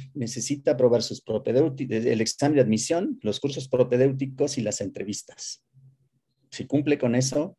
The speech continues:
va a tener acceso. El problema es conseguir la beca. La beca se tiene que conseguir en agosto, septiembre. Cuando mucho, octubre, y a veces nos han esperado hasta noviembre.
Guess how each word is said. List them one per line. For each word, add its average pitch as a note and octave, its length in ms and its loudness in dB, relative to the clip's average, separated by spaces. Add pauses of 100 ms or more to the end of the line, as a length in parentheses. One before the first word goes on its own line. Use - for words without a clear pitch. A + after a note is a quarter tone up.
(200)
va A2 160 -2
a A2 60 -2
tener G2+ 240 -2
acceso. - 440 -8
El G2 100 -6
problema C#3+ 360 0
es D3 120 -4
conseguir G#2 440 -2
la A2 100 0
beca. C3 320 -2
La A2+ 120 -2
beca B2+ 200 0
se B2+ 120 -2
tiene B2+ 200 -2
que B2 140 -6
conseguir A2 580 -6
en G#2+ 140 -8
agosto, G#2+ 400 -6
septiembre. - 680 -6 (880)
Cuando G#2 280 0
mucho, C#3+ 580 2 (680)
octubre, - 920 -2 (360)
y A2 120 0
a A2 40 4
veces C#3 240 2
nos C3 200 0
han C3 80 4
esperado A#2 360 2
hasta A2+ 220 -4
noviembre. B2+ 540 -2